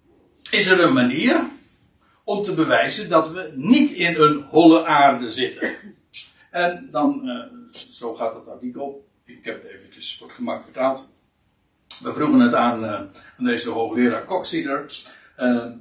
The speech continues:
professor wiskunde aan de Universiteit van Toronto. En hij is expert op het gebied van inversiegeometrie. Dat is een heel, een mond vol, maar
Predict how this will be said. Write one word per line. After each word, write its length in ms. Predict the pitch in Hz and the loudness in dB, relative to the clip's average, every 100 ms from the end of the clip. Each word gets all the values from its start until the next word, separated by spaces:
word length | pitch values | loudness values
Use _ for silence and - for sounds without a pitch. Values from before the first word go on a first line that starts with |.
| _ | _
professor 520 | 151 151 160 135 123 | 0 2 2 -2 -4
wiskunde 640 | 131 151 - 180 196 302 320 | -4 -6 -2 -2 0 -4 -4
aan 200 | 147 123 | -2 -2
de 140 | 127 | -2
Universiteit 680 | 131 131 123 113 - 127 123 | 0 0 0 -6 -6 -4 -4
van 120 | - | -6
Toronto. 520 | 101 117 147 156 139 123 | -14 -8 -6 -4 -6 -4
En 120 | 127 | -2
hij 220 | 143 143 | 0 0
is 140 | 127 | -2
expert 460 | - 117 - 170 - | -6 -12 -4 0 2
op 60 | - | 0
het 80 | |
gebied 320 | - 127 170 - | -10 -8 -8 -2
van 360 | 151 151 151 - _ _ _ _ | -2 0 -4 -14 _ _ _ _
inversiegeometrie. 1900 | 160 151 160 202 - 156 120 - _ _ - - 131 117 117 104 101 117 - - | -10 -8 0 2 2 0 -4 -10 _ _ -10 -2 0 0 -2 -10 -12 -14 -14 -18
Dat 120 | 110 | -12
is 60 | 120 | -8
een 60 | |
heel, 180 | 139 135 | -6 -8
een 160 | 127 117 | -6 0
mond 240 | 131 - | 0 2
vol, 320 | 156 165 - | 2 4 2
maar 260 | 139 135 | -2 -4